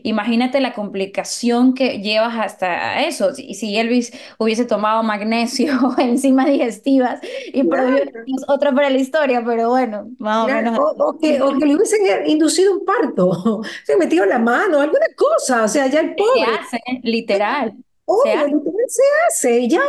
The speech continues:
Speaker 2: le salvan la vida a ese hombre bello. Oye,
Speaker 1: Exacto.
Speaker 2: claro, escúchame, y también, y lo, y lo, y lo toco porque, eh, hay, desde cierta edad las personas se pepean muchísimo. O sea,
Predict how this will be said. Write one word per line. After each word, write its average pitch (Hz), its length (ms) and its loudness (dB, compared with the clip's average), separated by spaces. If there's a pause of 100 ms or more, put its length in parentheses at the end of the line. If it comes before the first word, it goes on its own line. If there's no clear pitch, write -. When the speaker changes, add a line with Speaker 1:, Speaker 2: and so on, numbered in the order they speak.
Speaker 2:
le 262 140 2
salvan 359 340 0
la 254 100 2
vida 330 280 0
a 262 40 2
ese 269 240 0
hombre 311 360 0
bello. 226 440 2 (440)
Oye, 262 320 0
Speaker 1:
Exacto. 185 460 -6 (300)
Speaker 2:
claro, 320 260 0
escúchame, 240 540 0
y 269 140 -2
también, 302 380 2
y 302 100 4
lo, 294 220 2
y 277 120 0
lo, 294 320 0
y 285 100 -2
lo 269 380 2
toco 240 440 0
porque, 240 460 -2 (260)
eh, 226 200 0
hay, 254 240 -2
desde 226 280 0
cierta 349 380 0
edad 277 340 0
las 202 120 0
personas 247 400 -2
se 214 120 -2
pepean 208 480 0
muchísimo. 180 580 -2 (720)
O 196 100 0
sea, 185 360 -2